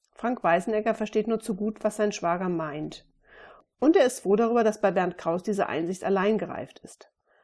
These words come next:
Auch wenn er doch noch ein wenig erstaunt darüber ist, dass Bernd Kraus, weil zum ersten Mal vor ihm, von sich aus um Hilfe bittet. Aber Weißenegger ist sich auch im Klaren darüber, dass ein Coaching beziehungsweise eine Schulung der zweiten Führungsebene, so nötig das auch ist,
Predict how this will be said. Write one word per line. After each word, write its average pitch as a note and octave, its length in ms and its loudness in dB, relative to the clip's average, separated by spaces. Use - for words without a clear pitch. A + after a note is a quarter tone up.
Auch G3+ 180 4
wenn A3 140 6
er G#3 80 6
doch G3+ 160 2
noch G3+ 140 -2
ein F#3 160 -2
wenig F#3 240 2
erstaunt E3 420 -6
darüber A3+ 320 -2
ist, B3 160 -4
dass F3+ 160 -8
Bernd E3 220 -8
Kraus, - 540 -8
weil E3 200 -2
zum - 180 -6
ersten E3+ 300 -4
Mal D#3 140 -4
vor E3 280 -4
ihm, A3+ 400 -4
von F#3+ 240 -4
sich F#3 220 -4
aus G#3+ 120 -2
um A3+ 120 -6
Hilfe E3+ 240 -8
bittet. - 400 -14
Aber G#3 240 4
Weißenegger A#3 500 4
ist A3+ 140 0
sich A#3 180 -2
auch G#3 160 4
im A#3+ 140 2
Klaren F#3+ 360 0
darüber, A3 280 2
dass G3 160 -2
ein G3 180 -2
Coaching A#3 560 0
beziehungsweise G#3 640 -2
eine F#3 220 -2
Schulung B3+ 380 0
der G3 140 0
zweiten F3+ 360 -2
Führungsebene, G#3+ 800 0
so F#3+ 160 0
nötig A3+ 300 0
das F3 180 -6
auch - 260 -8
ist, - 300 -4